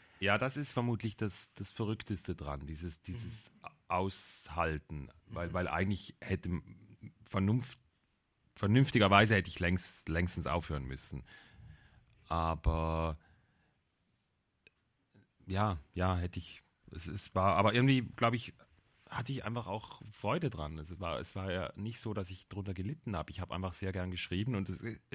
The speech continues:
Speaker 1: Schreiben ist was sehr Schönes, wenn man's gern macht. Und darum, äh, war jetzt die Arbeit keine Qual oder so. Und dass man, wenn man's dann fertig hat, das an Verlage schickt, ist ja dann auch naheliegend. Von
Speaker 2: Mhm.
Speaker 1: daher.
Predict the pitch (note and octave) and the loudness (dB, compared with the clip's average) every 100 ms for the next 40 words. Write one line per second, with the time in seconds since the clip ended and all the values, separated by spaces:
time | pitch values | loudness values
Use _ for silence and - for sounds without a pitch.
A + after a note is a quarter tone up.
0 | - F2+ G2+ A#2 C3+ - A2 - D#2 - | -8 0 0 2 -2 -2 -2 0 -2 -2
1 | D2+ D2+ - D2 D2+ - D2 D2 - - | -4 -6 -6 -8 -8 -8 -6 -6 -8 -18
2 | - - - - - - G2 F#2 E2+ F2+ | -20 -20 -18 -20 -20 -10 -4 -2 0 2
3 | G#2+ G#2+ F#2+ F#2+ F#2+ F#2 - - _ _ | 2 0 2 2 0 -2 -8 -20 _ _
4 | _ _ _ _ _ _ - G#2 G#2+ G#2+ | _ _ _ _ _ _ -18 -2 2 4
5 | A2 - G2+ G#2+ A#2 A2 A2+ C3 C3+ - | 4 2 4 4 4 2 2 0 0 0
6 | F#2+ D#2+ D#2+ C#2 D#2 D2+ D2+ D#2 D#2 F2+ | 2 4 2 -2 -6 -8 -6 -8 -6 -4
7 | - F#2 F2+ F2+ F#2 - E2+ E2+ D#2+ A2 | -2 -2 0 0 0 -2 -2 0 0 0
8 | G2+ - F2+ C#2 F2 E2 F#2+ G#2+ G#2+ - | 0 -2 -4 -4 -2 0 0 -2 -6 -6
9 | - G2+ G2 F2+ F#2+ E2 C#2+ D2 C#2+ D2+ | -4 -2 -2 -6 -8 -8 -6 -8 -8 -10
10 | D2 G#2+ F2 D2+ D#2 D#2 | -10 -10 -10 -12 -12 -14